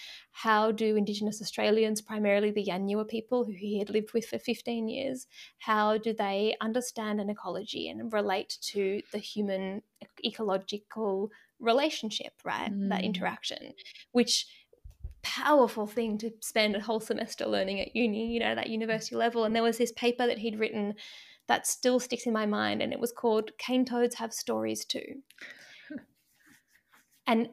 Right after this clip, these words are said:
Speaker 1: growing up in far north Queensland, you know, cane toads are a real problem. They're a pest. They're awful. And I got taught that they were bad and that they were a problem and we'd brought them here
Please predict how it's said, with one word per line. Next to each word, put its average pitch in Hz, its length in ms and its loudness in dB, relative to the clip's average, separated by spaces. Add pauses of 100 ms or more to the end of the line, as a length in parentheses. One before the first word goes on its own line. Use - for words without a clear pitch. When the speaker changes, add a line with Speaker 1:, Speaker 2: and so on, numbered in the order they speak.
(140)
Speaker 1:
growing 240 300 10
up 226 140 4
in 214 80 2
far 214 200 2
north 208 200 0
Queensland, 240 760 2
you 240 100 0
know, 226 220 4
cane 233 240 0
toads 277 280 0
are 262 100 6
a 262 40 4
real 269 340 4
problem. 269 480 4
They're 220 120 4
a 226 40 2
pest. - 560 2
They're 226 140 6
awful. 294 320 6
And 240 80 6
I 233 100 6
got - 240 2
taught - 500 2
that 220 220 0
they 226 140 4
were 214 260 4
bad 214 580 -4
and 226 140 0
that 220 160 -2 (220)
they 226 140 10
were 208 200 6
a 214 80 4
problem 262 600 4 (280)
and 214 300 2
we'd 240 240 6
brought 240 240 6
them 240 100 4
here 214 600 4